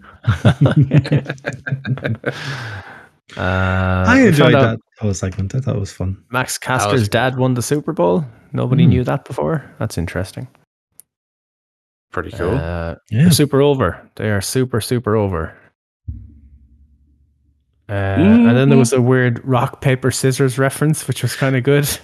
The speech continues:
Speaker 3: That was
Speaker 1: <laughs> Swerve had a
Speaker 3: hilarious.
Speaker 1: rock, and your man had, and the only reason he was there was 'cause he has papers.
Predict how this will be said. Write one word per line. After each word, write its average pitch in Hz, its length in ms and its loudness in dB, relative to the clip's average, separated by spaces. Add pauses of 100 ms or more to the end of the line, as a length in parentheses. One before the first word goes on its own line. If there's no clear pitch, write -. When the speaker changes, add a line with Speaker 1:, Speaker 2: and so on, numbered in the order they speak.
(300)
Speaker 3:
That 127 100 2
was 113 120 -2
Speaker 1:
<laughs> - 0 -
Swerve 127 340 4
had 127 160 4
a 123 60 2
Speaker 3:
hilarious. 120 80 -2
Speaker 1:
rock, 127 380 0 (520)
and 117 160 -2
your 110 80 0
man 117 260 0
had, 117 180 -2 (180)
and 143 120 0
the 151 60 4
only 160 120 2
reason 160 220 2
he 147 60 4
was 135 140 2
there 135 240 2
was 123 180 -2
'cause 117 180 0
he 113 80 0
has 107 220 -2
papers. 117 540 -2